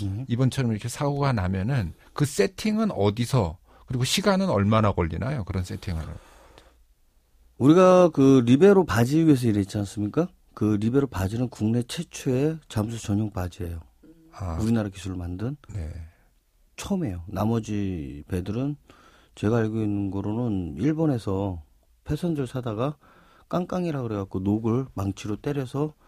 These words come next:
Speaker 1: 없애고 위에 철판을 올리고 다시 도색을 해서 만들어놓은 배들이 거의 태반인데,
Speaker 2: 네.
Speaker 1: 그 리베로만큼은 국내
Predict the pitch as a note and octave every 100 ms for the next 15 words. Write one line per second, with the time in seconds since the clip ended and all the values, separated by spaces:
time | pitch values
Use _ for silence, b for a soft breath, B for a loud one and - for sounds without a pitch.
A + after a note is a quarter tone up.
0 | b b b b b F#2+ - G#2+ G#2 G2+
1 | G2 - D#3+ - D3+ B2+ G#2 F#2 E2+ E2
2 | D3 - b b b - F#2+ F2 G2 -
3 | G2 B2 A#2 A2 G2+ G2 F#2 G2 G2 F#2+
4 | F2+ F2+ F#2+ G2 F#2+ - C#3 D3 G#2 F#2
5 | A#2+ F2+ F#2+ E2+ D#2 C#2+ B B - G2+
6 | G#2+ C3 D#3 D3+ B2+ A2 - A2+ A2+ G#2
7 | A#2 A2+